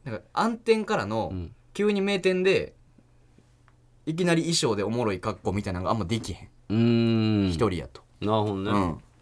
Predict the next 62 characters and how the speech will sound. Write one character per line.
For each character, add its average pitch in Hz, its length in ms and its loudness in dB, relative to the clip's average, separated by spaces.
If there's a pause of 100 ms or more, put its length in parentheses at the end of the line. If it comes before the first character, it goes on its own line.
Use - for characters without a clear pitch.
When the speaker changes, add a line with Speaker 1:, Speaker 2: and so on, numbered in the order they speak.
(420)
Speaker 2:
あ、 147 200 4
そ 208 100 -2
れ 220 60 2
は 202 60 2
も 95 260 -2
う 69 180 -10
全 127 300 -2
組 90 180 -6
共 107 220 -2
通 - 180 -8
な 82 160 -4
ん 60 40 -8
や。 50 80 -14 (840)
Speaker 1:
そ 151 160 8
う 107 40 8
や 95 60 4
な。 90 220 -2
で、 165 100 2
だ 175 120 8
か 160 80 6
ら、 165 60 6
Speaker 2:
や - 20 6
っ - 40 6
て 165 60 6
る 165 80 2
人 139 160 -2
は 101 60 4
お 107 80 4
ら 117 100 4
ん 101 60 -2
か 95 60 0
っ 87 40 -4
た - 80 -12
だ 90 140 -2
け 90 120 -4
と - 120 -6
か 73 60 -2
じ 73 40 -2
ゃ 73 40 -4
な 85 100 -4
く - 120 -16
て。 - 240 -12
Speaker 1:
う 131 120 0
ん。 104 180 0 (220)
あ 131 120 4
の、 123 540 4 (720)
お - 100 6
っ - 40 -2
た。 - 200 -2 (680)
一 - 340 4
人、 165 360 2 (340)
Speaker 2:
お - 60 -12
っ - 20 -10
た - 140 -14
ん？ - 40 -16 (760)
Speaker 1:
あ、 120 140 -2
そ 110 120 -2
う。 101 40 2
<laughs> - 220 -6
だ 135 60 -2
か 113 120 0
ら、 110 160 -4